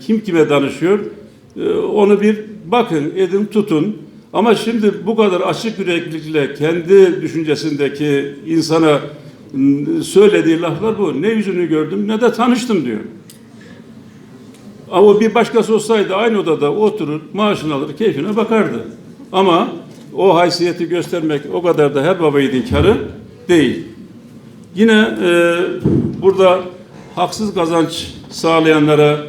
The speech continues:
e, ne diyor? "Dün mısır satıyordun." diyor. Yani "Bugün ne oldu?" diyor. Haksız kazanca karşı çıkıyor. E, bunun yanında en, e,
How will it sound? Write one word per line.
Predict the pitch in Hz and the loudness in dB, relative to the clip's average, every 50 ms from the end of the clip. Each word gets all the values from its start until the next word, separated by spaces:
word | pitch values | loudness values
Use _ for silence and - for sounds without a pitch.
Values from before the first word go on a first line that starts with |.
| - - - - - - - - | -16 -18 -20 -20 -20 -20 -16 -10
e, | - 135 131 131 131 127 127 127 131 135 143 - - - | -6 -2 -2 0 0 2 0 0 0 -2 -4 -6 -6 -2
ne | - 151 185 202 165 156 | 2 4 4 4 6 4
diyor? | 156 151 170 196 190 - - - - - - 160 | 4 4 2 2 -2 -6 -12 -14 -18 -12 -6 -4
"Dün | 180 175 180 175 | -2 -2 -2 -2
mısır | 170 - - 240 | -2 -2 -2 -2
satıyordun." | 214 - - 151 - - 151 139 123 117 127 123 113 | -2 0 -2 -2 -2 0 -2 -2 -2 -2 -2 -4 -4
diyor. | 120 117 117 113 110 - - - - - - - - - - - - - - - - - - | -4 -4 -6 -6 -8 -10 -16 -20 -20 -20 -20 -20 -20 -20 -20 -20 -20 -20 -20 -20 -18 -8 -2
Yani | 131 135 131 127 123 120 110 110 | 0 2 2 4 4 2 0 0
"Bugün | 139 143 156 156 147 147 | 0 2 2 2 4 4
ne | 156 | 4
oldu?" | 175 190 190 175 160 160 135 | 4 4 4 2 0 -4 -4
diyor. | 147 143 131 131 127 127 127 - - - - - - - | -4 -2 -2 -2 -4 -6 -10 -16 -20 -20 -20 -20 -12 -6
Haksız | 165 165 160 165 170 170 156 | -6 -6 -6 -6 -10 -8 -4
kazanca | 160 151 147 156 151 151 147 156 147 143 143 147 104 - - | -4 -2 0 0 0 2 2 2 2 2 0 -4 -8 -8 -4
karşı | - 147 147 131 143 147 - - | -2 0 0 0 -2 -6 -6 -8
çıkıyor. | - - 135 127 120 117 113 - - - - - - - - - - - - - - - - - | -10 -6 -4 -2 -2 -2 -2 -4 -8 -14 -18 -20 -20 -20 -20 -20 -20 -20 -20 -20 -20 -16 -8 -4
E, | - 143 139 139 127 120 117 107 - - - - - | 0 2 4 4 4 2 0 -4 -8 -10 -12 -6 -2
bunun | 165 180 208 233 | 0 2 4 4
yanında | 233 220 214 208 202 196 180 185 175 165 165 - - - - - - - - - _ _ _ _ - - - - - - | 4 4 4 4 4 4 4 4 4 4 4 2 -2 -8 -12 -14 -18 -20 -20 -20 _ _ _ _ -20 -20 -20 -20 -12 -6
en, | - 196 202 | -2 -2 -2
e, | 196 190 180 175 170 165 160 160 151 156 151 | -2 -2 -2 0 2 4 6 6 6 6 4